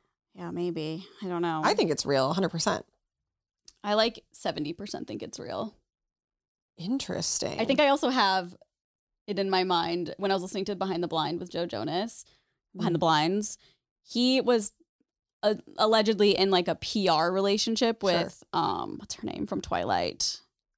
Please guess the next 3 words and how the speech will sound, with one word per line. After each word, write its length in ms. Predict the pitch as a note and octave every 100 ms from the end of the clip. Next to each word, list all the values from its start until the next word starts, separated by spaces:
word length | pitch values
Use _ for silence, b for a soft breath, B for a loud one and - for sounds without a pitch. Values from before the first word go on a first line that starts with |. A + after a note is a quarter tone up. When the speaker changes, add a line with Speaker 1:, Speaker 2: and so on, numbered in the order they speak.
| _ _ _ _ _ _ _ _ _ _ _ _ _ _ _ _ - -
Speaker 1:
Ashley? 720 | F#3 F#3 G#3+ A3 A3 A3+ A#3+ _ _ _
Speaker 2:
Green. 340 | F3+ E3 F3+ -
Speaker 1:
Yes, 400 | - G2+ - -